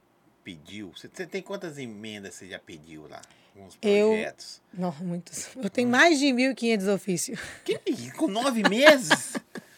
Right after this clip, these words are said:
Speaker 1: Você não
Speaker 2: Mil quinhentos e doze.
Speaker 1: Você não dorme, não. Se
Speaker 2: Não.
Speaker 1: você dividir nove meses, dá quantos dias, produção? Soma aí.
Speaker 2: Divide aí, Ju. Você
Speaker 1: Ah.
Speaker 2: que é bom na matemática, engenheiro. Mil quinhentos e doze dividido por... Coloca dias úteis.
Speaker 1: É.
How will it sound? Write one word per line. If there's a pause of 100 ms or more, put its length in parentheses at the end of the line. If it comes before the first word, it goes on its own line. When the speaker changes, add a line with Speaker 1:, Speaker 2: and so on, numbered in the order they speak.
(200)
Speaker 1:
Você
não
Speaker 2:
Mil
quinhentos
e
doze.
Speaker 1:
Você
não
dorme,
não. (100)
Se
Speaker 2:
Não.
Speaker 1:
você
dividir
nove
meses,
dá
quantos
dias,
produção?
Soma
aí. (460)
Speaker 2:
Divide
aí,
Ju.
Você
Speaker 1:
Ah.
Speaker 2:
que
é
bom
na
matemática,
engenheiro. (220)
Mil
quinhentos
e
doze
dividido
por...
Coloca
dias
úteis.
Speaker 1:
É.